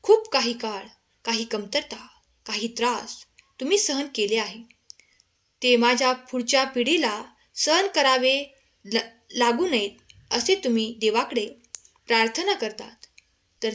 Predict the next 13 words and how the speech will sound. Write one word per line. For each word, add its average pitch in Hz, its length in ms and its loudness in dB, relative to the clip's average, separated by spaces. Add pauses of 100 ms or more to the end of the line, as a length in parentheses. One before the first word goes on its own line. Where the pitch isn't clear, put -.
(120)
तीच 415 260 4
प्रार्थना 226 500 0
मी 214 320 -8 (580)
स्वीकार 339 520 2
केली 226 220 2
आहे. 202 220 -4 (880)
आणि 233 200 2
ही 269 160 2
अवस्था 359 380 2
पुन्हा 277 400 0
तुमच्या 320 480 -2 (360)
पुढील 254 280 0
पिढीला 233 460 -2